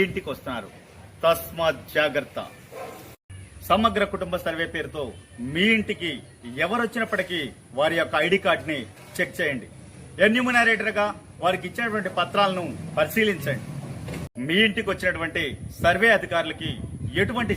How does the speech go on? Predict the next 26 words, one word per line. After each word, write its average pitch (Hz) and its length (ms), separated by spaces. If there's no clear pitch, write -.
జిరాక్స్ 214 400
పేపర్స్ 170 380
ఇవ్వాల్సిన 180 480
పని 143 140
లేదు. 123 140
ఎగ్జాంపుల్, 165 460
ఒరిజినల్ 196 360
ఆధార్ 196 300
కార్డ్స్ 175 300
కానీ, 160 180
అదేవిధంగా 175 480
జిరాక్స్ 226 480
ఆధార్ 175 320
కార్డ్స్ 160 300
కానీ, 156 200
బ్యాంక్ 196 360
అకౌంట్స్ 196 420
కానీ, 151 220
అంతేకాకుండా 180 680
ఈ 185 120
ఇంటి 196 260
పత్రాలు, 185 420
పొలం 202 300
పత్రాలు, 180 380
ఎటువంటి 254 400
పేపర్స్ 208 300